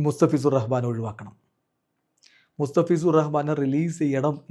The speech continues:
എന്ന് കെ കെ ആറിന് നിർദ്ദേശം കൊടുത്തു. കെ കെ ആർ ഒരു ഒഴിവാക്കി, വേറെ ഒന്നും ചെയ്യാനില്ലല്ലോ.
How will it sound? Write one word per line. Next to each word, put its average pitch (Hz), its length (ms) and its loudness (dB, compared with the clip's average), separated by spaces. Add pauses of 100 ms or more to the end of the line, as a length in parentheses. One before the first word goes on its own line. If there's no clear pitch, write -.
(140)
എന്ന് 135 160 -4 (180)
കെ 139 100 -2 (100)
കെ 160 100 2 (120)
ആറിന് 131 380 -2 (200)
നിർദ്ദേശം 185 380 0
കൊടുത്തു. 185 200 -4 (100)
കെ 214 160 4
കെ 277 100 -4
ആർ 269 140 -4
ഒരു 247 60 -6 (100)
ഒഴിവാക്കി, 196 360 -2 (120)
വേറെ 143 160 0
ഒന്നും 160 180 -4
ചെയ്യാനില്ലല്ലോ. 143 480 -2